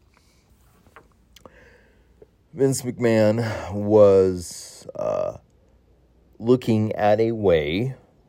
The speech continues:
at, um, trying to get back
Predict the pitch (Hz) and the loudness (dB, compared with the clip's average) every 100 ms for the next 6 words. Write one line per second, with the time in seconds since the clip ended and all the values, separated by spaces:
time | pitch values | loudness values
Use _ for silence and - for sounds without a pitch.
0 | _ _ 110 104 101 - - - - - | _ _ 0 2 0 -6 -18 -20 -14 -6
1 | 95 92 90 87 87 _ _ _ - - | -4 -4 -8 -12 -16 _ _ _ -20 -20
2 | _ _ _ _ _ - 139 127 120 120 | _ _ _ _ _ -4 2 4 4 -2
3 | 113 113 104 107 104 98 95 - | -6 -8 -2 0 4 4 4 -2